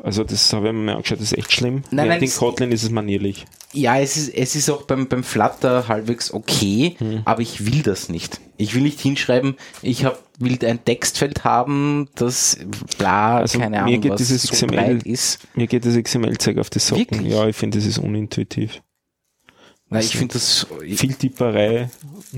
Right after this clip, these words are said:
Speaker 1: Der, der Editor ist
Speaker 2: Nein,
Speaker 1: auch
Speaker 2: ich mache
Speaker 1: komisch.
Speaker 2: vorher eh im Editor alles einmal so mit der Hand und die Kleinigkeiten ändere ich dann einfach im X M L. Bin ich hundertmal schneller.
Speaker 1: Na dann.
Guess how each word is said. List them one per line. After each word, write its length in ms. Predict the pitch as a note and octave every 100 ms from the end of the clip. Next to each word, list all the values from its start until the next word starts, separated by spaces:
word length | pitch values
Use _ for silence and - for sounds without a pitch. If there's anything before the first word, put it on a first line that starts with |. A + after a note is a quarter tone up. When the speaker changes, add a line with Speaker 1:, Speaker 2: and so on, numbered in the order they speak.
| -
Speaker 1:
Der, 160 | - G2+
der 260 | - - G#2
Editor 540 | A2+ A#2 A2+ A2+ A2
ist 140 | A2
Speaker 2:
Nein, 260 | G#2 G2+ C#3
Speaker 1:
auch 60 | G#2+
Speaker 2:
ich 40 |
mache 220 | C3 -
Speaker 1:
komisch. 160 | A2 A2+
Speaker 2:
vorher 220 | C3 C#3
eh 160 | C3 E3
im 100 | C3+
Editor 540 | A2 B2 C3 C#3 A#2
alles 320 | A#2 B2 -
einmal 220 | C3 B2
so 120 | - B2+
mit 160 | A#2+
der 140 | B2+ A2
Hand 440 | G2+ C#3+ E3 -
und 200 | B2 B2
die 80 | C3+
Kleinigkeiten 920 | A2 G#2 C3+ A2+ A#2 A2+ C3 B2+ B2+
ändere 320 | G2 A#2 A#2+
ich 120 | A#2+
dann 120 | - A2+
einfach 300 | A2 B2 B2+
im 140 | A#2+
X 200 | A#2+ -
M 80 | A2+
L. 240 | G2 A#2+ F#2 - - _ _ _ _ _ _ _ _ _ _ _ _ -
Bin 100 | A2
ich 100 | G2
hundertmal 400 | G#2+ E3 F3 G#2+
schneller. 540 | - G2 G2+ A#2+ F2+ - _ _ _ _ _ _ _ _ _ _ _ _ -
Speaker 1:
Na 140 | G2+ F2+
dann. 220 | F#2+